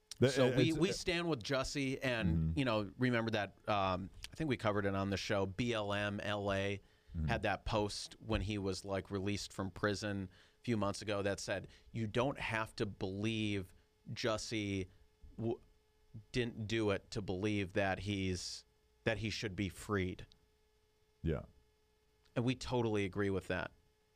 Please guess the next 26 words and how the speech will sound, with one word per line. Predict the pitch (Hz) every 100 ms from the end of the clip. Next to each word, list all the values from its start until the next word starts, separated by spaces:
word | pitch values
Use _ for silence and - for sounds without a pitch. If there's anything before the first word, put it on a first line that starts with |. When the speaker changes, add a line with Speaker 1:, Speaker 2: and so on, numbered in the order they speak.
| _
Speaker 2:
Even | 156 165 165
if | 139 - -
you | 147 123 120 107 101 -
acknowledge | 117 98 104 110 110 98 90 - - - _ _ _
that | 117 101
he | 101 110
faked | - 113 110
the | 110
hate | 107 110
crime, | - 113 110 113 - _
he | -
still | 110 - 120
should | 95 - 90
be | 95 92
freed | 92 - 101 92 95 - _
and | - 104
face | - 104 -
no | 107 104 101 95 92 87 - _ _ _ -
consequences | 113 98 - - 87 - - - - _
for | - 101
his | 92
actions | 95 92 - - - - - _ _ _ _ _ _ _ _
because | 117 - 110 98 92 -
he | - 104 95
is | 92 -
a | 101 92 90